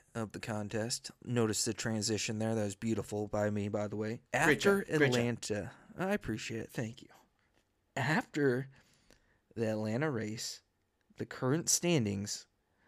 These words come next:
Speaker 1: are Ken Johnson still leading, and he's
Speaker 2: What
Speaker 1: actually
Speaker 2: the heck?
Speaker 1: expanded his lead to two points with eight points. Matt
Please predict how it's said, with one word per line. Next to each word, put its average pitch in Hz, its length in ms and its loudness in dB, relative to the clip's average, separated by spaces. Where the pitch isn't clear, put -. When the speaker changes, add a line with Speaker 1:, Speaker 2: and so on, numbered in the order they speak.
Speaker 1:
are 101 500 2
Ken 127 240 2
Johnson 117 520 2
still 117 460 2
leading, 110 500 0
and 110 100 2
he's 110 200 2
Speaker 2:
What 117 80 8
Speaker 1:
actually 117 420 4
Speaker 2:
the 101 60 -2
heck? 110 80 -4
Speaker 1:
expanded 120 680 0
his 101 220 0
lead 107 300 0
to 104 100 -2
two 156 320 -4
points 131 600 -4
with 110 280 -6
eight 127 240 0
points. 113 560 -4
Matt 139 500 4